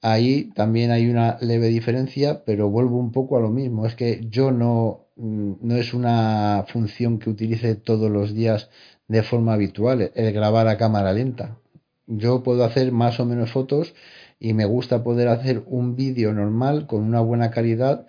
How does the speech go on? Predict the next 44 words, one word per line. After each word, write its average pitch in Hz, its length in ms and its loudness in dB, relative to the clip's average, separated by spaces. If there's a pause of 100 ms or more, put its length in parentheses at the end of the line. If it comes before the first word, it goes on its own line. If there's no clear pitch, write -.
(360)
y, 104 640 0
y 110 140 -4
un 120 220 0
buen 117 220 2
refresco 107 440 -2
de 101 100 0
pantalla. 101 560 -4 (840)
Pero 107 220 -2
vídeos 123 360 0
a 123 80 -2
cámara 120 320 -2
lenta, 127 340 -4
pues 92 240 -4
no, 113 260 -2
no 113 240 0
es 104 200 0
a 104 80 2
lo 101 160 -2
que, 95 400 -4 (380)
a 110 120 0
lo 110 120 2
que 113 120 0
más 110 220 2
me 107 140 0
dedico 104 420 -2
a - 20 0
hacer, - 400 -10
vídeos 107 460 -2
en 104 100 -2
cámara 101 340 -2
lenta. 98 280 -4
Así 110 240 -4
que 120 180 0
es 113 140 -2
otra 104 260 0
cosa 117 260 -2
que 110 140 -2
para 98 300 0
mí, 139 260 -2 (640)
pues 104 420 -2
tampoco 107 560 0
es 107 380 -2
excesivamente 101 1400 -2
importante. 98 800 -6